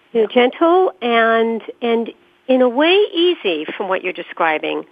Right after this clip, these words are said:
Speaker 1: how would they find you, Bruce?
Speaker 2: They can find me at healing coach dot org. Uh, they can also, if they get stuck especially, give me a call at three ten, two eight oh, eleven seventy-six.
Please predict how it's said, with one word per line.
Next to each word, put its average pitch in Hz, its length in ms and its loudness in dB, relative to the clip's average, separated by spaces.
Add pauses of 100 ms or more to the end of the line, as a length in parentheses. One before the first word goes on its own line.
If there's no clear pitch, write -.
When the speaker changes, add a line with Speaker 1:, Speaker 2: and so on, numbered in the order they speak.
(300)
Speaker 1:
how 294 180 2
would 294 120 2
they 254 120 2
find 175 360 -2
you, 156 100 -6
Bruce? 147 280 -6 (400)
Speaker 2:
They 156 120 -2
can 160 180 -6
find 165 260 -2
me 151 80 -4
at 135 100 -6
healing 151 420 -4
coach 165 440 -4
dot 127 240 -4
org. 131 420 -6 (720)
Uh, 170 200 -2
they 175 140 -2
can 170 180 -8
also, 165 640 -4
if 165 100 -14
they 170 100 -6
get 165 120 -4 (100)
stuck 202 320 0
especially, 214 540 -4 (380)
give 151 120 -12
me 156 120 -8
a 156 60 -6
call 156 400 2
at - 160 -2
three 151 140 -4
ten, 151 440 -6 (680)
two 151 160 -4
eight 147 160 0
oh, 147 260 2
eleven 147 400 -4 (180)
seventy-six. 151 600 -6